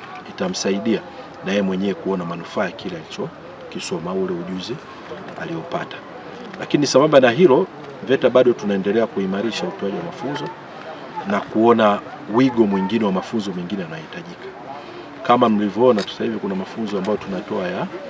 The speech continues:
ya ususi, lakini pia na urembo. Lakini sambamba na hilo, sasa hivi tumeongeza pia sekta nyingine ambayo tunasema Visual and Performing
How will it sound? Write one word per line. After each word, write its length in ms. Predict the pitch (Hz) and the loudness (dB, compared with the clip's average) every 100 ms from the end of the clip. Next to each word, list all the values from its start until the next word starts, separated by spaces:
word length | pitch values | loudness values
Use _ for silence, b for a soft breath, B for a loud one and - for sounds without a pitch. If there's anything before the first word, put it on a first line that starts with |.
| - - - - - | -14 -14 -14 -12 -4
ya 80 | 180 | -2
ususi, 520 | - - 113 - - 110 92 | -2 -2 -4 -4 0 0 0
lakini 280 | - 95 | -2 -6
pia 160 | 90 98 | -2 -2
na 80 | 82 | -2
urembo. 420 | 80 110 113 110 110 - - - - - - - - | -2 0 0 0 -8 -12 -14 -14 -14 -14 -14 -12 -8
Lakini 260 | - 120 | 0 0
sambamba 320 | - 117 123 | 4 4 4
na 80 | 110 | 4
hilo, 200 | 113 135 | 4 4
sasa 140 | 117 113 | 4 2
hivi 160 | 117 | 0
tumeongeza 580 | 113 98 98 101 117 104 | 0 0 0 4 4 4
pia 180 | - 107 | 2 0
sekta 360 | - 120 - 92 | 0 -2 0 -2
nyingine 340 | 175 85 175 - 143 B B B B B - | -2 -4 -6 -8 -12 B B B B B -10
ambayo 240 | 92 92 107 | -4 0 0
tunasema 520 | 95 90 - 104 95 | 0 -4 -2 0 0
Visual 360 | 95 135 123 90 | 0 0 0 0
and 100 | - | -2
Performing 440 | 175 - 90 85 | -6 -4 -4 -6